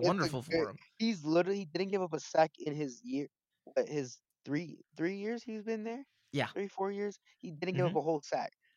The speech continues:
Speaker 1: Imagine
Speaker 2: Mm-hmm.
Speaker 1: that. Like, Jared Goff was l-, getting smacked in, um, Los Angeles.
Speaker 2: Yeah.
Speaker 1: And then having him guard your blind side,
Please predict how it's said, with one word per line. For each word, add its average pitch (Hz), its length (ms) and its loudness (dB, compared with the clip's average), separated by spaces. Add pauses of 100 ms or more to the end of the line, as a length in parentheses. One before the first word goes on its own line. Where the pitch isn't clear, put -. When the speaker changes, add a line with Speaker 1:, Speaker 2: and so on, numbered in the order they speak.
(260)
Speaker 1:
Imagine 208 320 6
Speaker 2:
Mm-hmm. - 0 -
Speaker 1:
that. 135 220 4
Like, 139 160 0
Jared 202 280 6
Goff 185 240 6
was 151 240 0
l-, 147 180 -2 (640)
getting 147 360 0
smacked 147 760 -2
in, 113 260 -12 (260)
um, 113 340 -4
Los 107 260 -4
Angeles. 104 540 -6 (160)
Speaker 2:
Yeah. 110 320 -4 (800)
Speaker 1:
And 143 440 -2
then 139 180 -4 (200)
having 214 280 2
him 262 180 0 (800)
guard 160 200 4
your 156 100 0
blind 180 300 -4
side, - 280 -2